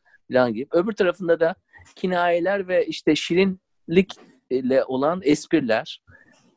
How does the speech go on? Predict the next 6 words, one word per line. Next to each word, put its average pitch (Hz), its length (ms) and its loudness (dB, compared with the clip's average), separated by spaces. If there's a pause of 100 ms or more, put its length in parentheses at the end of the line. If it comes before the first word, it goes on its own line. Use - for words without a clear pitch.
e, 113 280 2
işte - 280 -2
çok 151 200 -2
ciddiye 131 360 0
almama. 113 520 -2 (200)
Hatta - 460 2